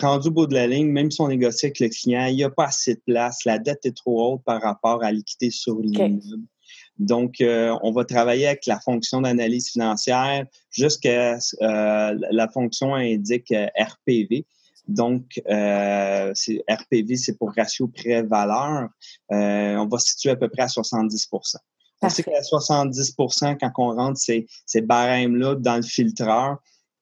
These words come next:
Speaker 1: euh, ça va nous amener des immeubles que, euh, peut-être des fois le, le client, euh, va être capable de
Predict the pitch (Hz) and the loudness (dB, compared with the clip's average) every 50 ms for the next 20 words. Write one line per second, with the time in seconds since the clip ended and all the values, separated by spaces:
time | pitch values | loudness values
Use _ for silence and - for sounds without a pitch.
0 | _ 107 110 113 - 117 117 120 123 127 123 120 123 120 123 127 139 143 127 127 | _ 0 0 2 2 2 2 4 4 4 4 4 4 4 4 4 2 2 2 2
1 | 123 113 113 120 123 120 120 117 113 113 120 135 143 143 127 131 - - 135 127 | 2 2 2 2 2 4 4 4 4 4 2 0 0 -2 -4 -4 0 2 2 4
2 | 127 127 135 135 - - - - 110 110 107 110 110 110 110 110 110 107 107 107 | 4 2 0 -2 -4 -4 -2 0 0 2 2 2 2 2 2 2 0 0 0 0
3 | 107 104 107 113 - - 117 113 - 123 127 127 120 120 120 113 - - 131 123 | 0 0 -2 -4 -4 -4 -2 0 2 0 0 0 0 0 0 -2 0 0 2 2
4 | 127 123 117 110 110 113 113 113 113 113 - - 113 113 117 117 117 120 127 131 | 4 4 2 4 4 4 4 2 2 -2 -6 -6 -2 0 0 0 0 0 -2 -4
5 | - _ _ _ _ _ - 101 104 101 101 101 101 101 101 101 101 101 98 98 | -8 _ _ _ _ _ -4 -2 0 0 2 2 0 0 0 0 0 0 0 0
6 | 98 98 - - - - - - _ _ _ _ _ - 110 - 117 110 113 - | -2 -4 -4 -8 -10 -12 -14 -20 _ _ _ _ _ -10 -2 0 0 0 0 0
7 | - - 110 - 117 120 123 123 113 | 0 -2 2 2 2 2 2 2 2